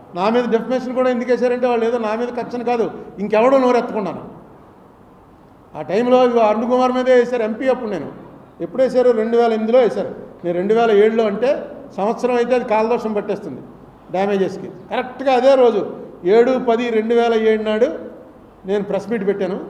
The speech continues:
ఏడు పది రెండు వేల ఎనిమిది నాడు వాళ్ళు కోర్టులో ఫైల్ చేశారు, లిమిటేషన్ తెచ్చుకున్నాను. చేసేసి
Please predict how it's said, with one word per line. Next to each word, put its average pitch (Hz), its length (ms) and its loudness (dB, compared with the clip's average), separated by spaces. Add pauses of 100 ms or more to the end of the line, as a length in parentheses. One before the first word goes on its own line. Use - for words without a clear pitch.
(300)
ఏడు 247 460 6
పది 240 200 2
రెండు 226 220 2
వేల 233 120 2
ఎనిమిది 220 240 0
నాడు 240 200 0 (640)
వాళ్ళు 240 200 -4
కోర్టులో 208 280 -2
ఫైల్ 151 240 -6
చేశారు, 127 300 -14 (840)
లిమిటేషన్ 190 720 -2
తెచ్చుకున్నాను. 139 440 -14 (840)
చేసేసి 240 720 -2